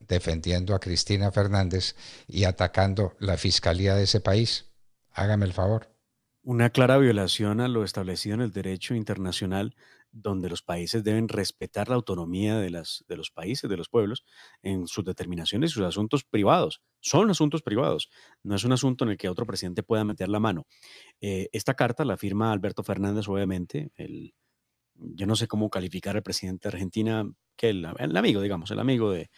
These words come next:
Speaker 2: de doña Cristina Fernández, eh, su partner, porque además son gobierno, Andrés Manuel López Obrador, el presidente de México, Luis Arce, el presidente de Bolivia, y obviamente Gustavo Petro. Ellos en una carta, una comunicación muy corta, de cinco,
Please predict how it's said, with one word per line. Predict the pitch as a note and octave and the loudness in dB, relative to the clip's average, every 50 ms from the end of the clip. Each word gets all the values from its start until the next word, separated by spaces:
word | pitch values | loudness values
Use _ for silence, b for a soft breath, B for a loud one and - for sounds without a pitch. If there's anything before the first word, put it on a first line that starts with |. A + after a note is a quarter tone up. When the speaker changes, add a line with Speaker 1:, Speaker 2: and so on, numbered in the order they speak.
| b b b b b | b b b b b
Speaker 2:
de | - G2 | -4 -2
doña | G2+ F#2+ F#2 F2+ | 0 0 0 -2
Cristina | F#2 F#2 - - G#2 G#2 | -4 -6 -4 -2 -2 -2
Fernández, | F#2+ G#2 G2+ A#2 B2+ A#2+ A#2 C3 D3+ - - | -2 -2 0 0 0 0 0 -2 -4 -8 -8
eh, | - - - - | -10 -12 -10 -10
su | - - - | -10 -10 -6
partner, | - - B2 A#2+ F#2 A2 C3 - _ | 0 2 2 2 2 -2 -6 -8 _
porque | - - - - - D#2 | -10 -10 -10 -10 -12 -12
además | D2+ D#2 E2 F2 | -12 -10 -10 -8
son | - G2 F#2+ F#2 - | -6 -6 -8 -8 -10
gobierno, | G#2 G#2+ - G2 G2+ A2 G#2 F#2+ F2 A2 C#3+ - B B B B B B B B B B | -16 -8 -4 0 2 2 2 2 0 -4 -6 -6 B B B B B B B B B B
Andrés | _ A2+ A#2 G#2+ G#2+ G#2 G#2+ | _ -2 0 0 0 0 0
Manuel | G2 G2+ G#2 G#2 G#2+ | 0 0 0 0 0
López | A2 - A#2+ A2 | 0 0 -2 -4
Obrador, | A2 G2+ F#2+ F2+ F#2 G#2+ C#3+ C#3+ | -2 -4 -4 -4 -2 -4 -4 -4
el | G#2 - | -6 -10
presidente | - - - - E2+ E2+ E2+ E2 - - G2+ F#2+ F#2+ E2+ | -12 -14 -12 -10 -8 -8 -10 -8 -2 -2 -2 0 -2 -4
de | D2+ F2+ | -4 -2
México, | G#2 C#3 C3 A#2 D3+ - - F#3+ F#3+ - _ _ _ b b b b b b | 0 0 0 0 -2 -6 -8 -14 -16 -16 _ _ _ b b b b b b
Luis | - A2 A#2 - - | -6 -4 -2 0 0
Arce, | B2 A2+ A2 - D3+ | 0 0 0 -4 -8
el | C3+ | -8
presidente | - G2 - - F2 E2+ E2 - | -8 -8 -8 -6 -10 -8 -4 -2
de | G2+ G#2+ | 0 0
Bolivia, | G#2+ G#2+ C3+ C#3+ D3 C3 A#2 B2 D3+ - _ _ _ _ | 2 2 4 4 4 4 2 2 0 -2 _ _ _ _
y | _ B2+ B2 B2 | _ 0 0 2
obviamente | A#2+ B2 A#2 G#2 G#2+ A2 G#2 F#2 A2 G#2+ | 2 2 0 0 -2 -4 -4 -2 -4 -4
Gustavo | G2+ F#2+ G2 F#2 - - G2 F#2 F#2 F#2 | -4 -6 -10 -10 -8 -6 -6 -6 -6 -6
Petro. | - E2+ D#2+ - - - _ B B B B B B B B | -8 -12 -18 -18 -20 -20 _ B B B B B B B B
Ellos | - G2 A2+ D3 C#3 | -6 -2 0 0 0
en | A#2 G2+ | 0 -2
una | G2+ G#2 A#2 | -2 -4 -4
carta, | - - A2+ G#2+ - - A2+ | -2 -2 -2 -2 -4 -6 -8
una | A2 A#2+ | -8 -6
comunicación | - F#2+ F#2 F2 E2+ - E2+ - F#2 G#2 | -6 -6 -8 -8 -8 -10 -10 -6 -2 -4
muy | A#2+ A2 | -4 -2
corta, | - G#2+ G#2 - - - D3+ D#3 - _ _ _ _ _ _ _ _ _ _ _ _ - _ | -2 -2 -4 -2 -4 -6 -8 -8 -12 _ _ _ _ _ _ _ _ _ _ _ _ -14 _
de | A#2 G#2+ G#2+ G#2+ | -8 -6 -4 -2
cinco, | - B2+ B2 A#2 A2 - A#2 G#2+ G#2 G2 F2+ F2 | 0 0 0 0 2 2 2 2 2 0 -2 -6